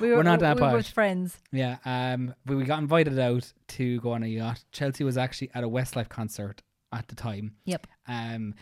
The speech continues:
Speaker 1: uh, so I was like, "Well, I'm going on the boat. No way am I missing that opportunity." Uh, so I threw on my, my best boating attire, which was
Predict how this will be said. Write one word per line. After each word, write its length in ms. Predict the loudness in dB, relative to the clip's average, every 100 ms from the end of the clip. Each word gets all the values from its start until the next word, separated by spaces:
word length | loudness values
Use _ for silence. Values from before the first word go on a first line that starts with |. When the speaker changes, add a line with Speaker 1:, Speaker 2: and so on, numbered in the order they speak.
| -20 _ -20 -16
Speaker 1:
uh, 80 | -12
so 460 | -4 -2 -2 -6
I 100 | -8
was 100 | -8
like, 140 | -6 -6
"Well, 120 | -2
I'm 80 | -2
going 180 | -2 -2
on 120 | -6
the 60 |
boat. 380 | -8 -10 -10 -10 _ _ _ -6
No 240 | -4 -2
way 160 | -4 -4
am 120 | -6
I 80 | -4
missing 300 | -4 -4 -4
that 160 | -6 -6
opportunity." 680 | -12 -10 -10 -8 -8 -8 -10 -20 -20 _
Uh, 480 | -8 -6 -6 -6 -8 -10 -12
so 260 | -6 -4
I 80 | -4
threw 240 | -4 -4 -2
on 240 | -2 -4 -4
my, 300 | -4 -4 -4 -6
my 80 |
best 600 | -4 0 0 -2 -8 -18 -20 _ _
boating 680 | -8 0 2 2 2 2 -2 -4
attire, 520 | -6 -2 -2 -2 -6 -8
which 200 | -10 -6
was 320 | -6 -6 -8